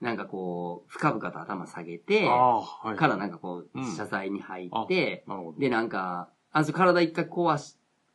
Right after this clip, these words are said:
Speaker 1: な、なんか、
Speaker 2: あ、そうですね。
Speaker 1: なんか、
Speaker 2: がんかなんかね。
Speaker 1: なんかこう、ね、
Speaker 2: ありましたね。
Speaker 1: 早期発見されてとか。
Speaker 2: うん。病気ね。うん。
Speaker 1: で、なんかその奥さん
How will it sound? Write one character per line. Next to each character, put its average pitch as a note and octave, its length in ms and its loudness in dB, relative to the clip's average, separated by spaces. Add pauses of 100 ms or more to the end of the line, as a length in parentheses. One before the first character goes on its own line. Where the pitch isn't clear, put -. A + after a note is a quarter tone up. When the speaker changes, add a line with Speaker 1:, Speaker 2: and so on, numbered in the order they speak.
Speaker 1:
な、 E3 180 0
な G3 160 6
ん - 20 2
か、 D#3+ 80 2
Speaker 2:
あ、 D#3+ 60 8
そ F3 60 6
う - 20 6
で C#3 120 2
す C#3+ 60 2
ね。 D3 60 8
Speaker 1:
な G#2+ 60 2
ん - 20 0
か、 - 0 -
Speaker 2:
が E3 160 8
ん G#2+ 100 -4
か F#2 120 -6
な F2+ 80 -6
ん B2+ 40 -6
か A#2+ 80 -2
ね。 A#2 60 -2
Speaker 1:
な G2 60 -4
ん G2+ 120 -4
か F#2+ 60 -2
こ F#2+ 180 -2
う、 - 40 -2
ね、 F#3 100 4
Speaker 2:
あ - 20 6
り - 0 -
ま - 40 0
し - 40 -6
た C#3+ 60 2
ね。 A2+ 60 4
Speaker 1:
早 F#2+ 40 -2
期 F2+ 60 -6
発 F#2 220 -6
見 G2+ 120 -2
さ F#2+ 100 -6
れ G2 120 -8
て F2 140 -8
と D#2 100 -16
か。 G2 60 -12
Speaker 2:
う - 20 -14
ん。 - 20 -14
病 E2+ 40 -18
気 - 40 -20
ね。 - 100 -20
う D3 40 -4
ん。 - 20 0
Speaker 1:
で、 C#3+ 60 2
な B2+ 140 4
ん - 20 0
か A2+ 100 -4
そ G#2+ 140 -2
の G2+ 160 0
奥 A#2+ 140 -4
さ F2+ 240 -6
ん E2+ 280 -8